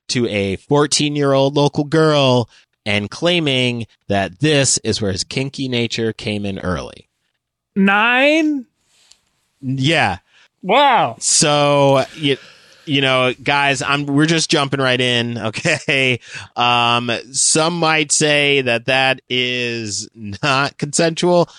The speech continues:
Speaker 2: Sure.
Speaker 1: I'm here to say that as well, and I think on behalf of Understanding Upstate, we could see again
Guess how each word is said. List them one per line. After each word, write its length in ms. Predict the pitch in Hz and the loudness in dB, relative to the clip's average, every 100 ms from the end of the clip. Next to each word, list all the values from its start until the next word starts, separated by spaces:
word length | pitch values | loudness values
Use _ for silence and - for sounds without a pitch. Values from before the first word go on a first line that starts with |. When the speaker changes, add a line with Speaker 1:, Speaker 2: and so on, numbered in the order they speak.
| - - | -20 -14
Speaker 2:
Sure. 240 | - 143 | -6 -2
Speaker 1:
I'm 140 | 156 | 2
here 160 | 147 147 | 2 2
to 40 | 135 | 2
say 240 | 143 135 | 2 2
that 160 | 135 127 | 2 2
as 80 | 123 | 0
well, 260 | 127 127 | 2 2
and 80 | 120 | 0
I 60 | 113 | -2
think 160 | 120 | -2
on 80 | 117 | -2
behalf 460 | 110 110 135 120 - | 0 0 0 -2 -2
of 160 | 117 | 0
Understanding 560 | 127 110 - 127 101 107 | 0 -2 -2 -4 -4 -6
Upstate, 500 | 98 - 131 127 123 - - - - - | -6 -2 0 0 -2 -10 -20 -20 -20 -2
we 220 | 131 147 | 0 2
could 180 | 156 135 | 0 0
see 320 | - 143 139 - | 0 2 0 0
again 840 | 151 160 185 190 160 147 143 | 0 2 2 2 2 0 0